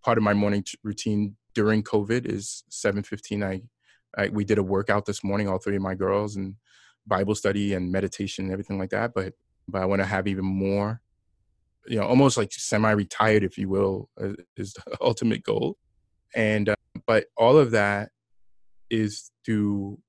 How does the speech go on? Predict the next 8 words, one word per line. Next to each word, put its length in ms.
visioning, 640
and 180
it's 180
to 460
deciding 880
what 300
I 140
want 420